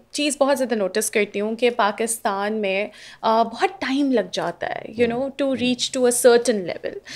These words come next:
Speaker 1: And when you're working with Bollywood या something, तो एक बूस्ट होता है। Like, am I right?
Speaker 2: देखिए, अ, एक अरब लोगों की, का
Speaker 1: हम्म।
Speaker 2: मुल्क है, एक अरब से ऊपर है। Uh, thousands and thousands of cinemas,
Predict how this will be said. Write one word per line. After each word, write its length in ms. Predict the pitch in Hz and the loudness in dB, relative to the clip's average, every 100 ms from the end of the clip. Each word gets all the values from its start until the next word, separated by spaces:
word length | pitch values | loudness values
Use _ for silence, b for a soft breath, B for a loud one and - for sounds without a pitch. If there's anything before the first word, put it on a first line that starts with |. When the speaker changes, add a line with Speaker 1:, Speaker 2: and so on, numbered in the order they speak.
| B B 247 | B B 4
Speaker 1:
And 200 | 247 247 | 4 4
when 140 | 262 | 2
you're 360 | 277 269 269 240 | 2 4 6 6
working 380 | 240 240 254 | 4 4 2
with 160 | 247 220 208 | 2 2 4
Bollywood 480 | 208 214 208 214 208 | 4 4 2 2 2
या 60 | 226 | 0
something, 380 | 226 226 285 | -2 -2 -2
तो 280 | 311 494 - _ - 240 | 0 0 -4 _ -8 0
एक 300 | 277 233 214 | 0 0 0
बूस्ट 360 | 262 254 - | 2 2 0
होता 140 | 226 262 | 0 4
है। 60 | |
Like, 420 | 302 - - - 285 | 4 2 -2 2 4
am 60 | |
I 160 | 349 254 | 4 4
right? 480 | 202 240 294 - - b b b b _ _ _ - | 4 2 -2 -8 -10 b b b b _ _ _ 2
Speaker 2:
देखिए, 220 | 196 277 | 2 4
अ, 680 | 233 - 156 151 151 147 147 - _ - | 0 6 10 10 10 6 4 -8 _ -2
एक 260 | 208 226 220 | 0 0 4
अरब 280 | 185 185 151 | 4 4 2
लोगों 340 | 147 147 160 | 0 0 -2
की, 500 | 151 - 151 123 117 - _ - | -6 -6 -2 -2 -4 -14 _ 4
का 340 | 123 120 104 110 | 6 8 4 0
Speaker 1:
हम्म। 120 | 269 | 0
Speaker 2:
मुल्क 280 | 110 113 110 | 4 4 4
है, 340 | 101 104 113 110 | 2 2 0 -2
एक 260 | 101 104 | -2 0
अरब 140 | 110 107 | 0 0
से 160 | - | -4
ऊपर 280 | 98 - 104 | -6 -2 0
है। 180 | 90 - _ _ b b b b - | -2 -6 _ _ b b b b -12
Uh, 420 | 101 104 95 247 | -10 -8 -6 -6
thousands 440 | 113 151 160 160 135 | 4 4 4 2 0
and 120 | 120 | 0
thousands 360 | 117 117 127 | 2 4 2
of 220 | 120 - 113 | -2 -4 -4
cinemas, 440 | 107 107 98 | -2 0 0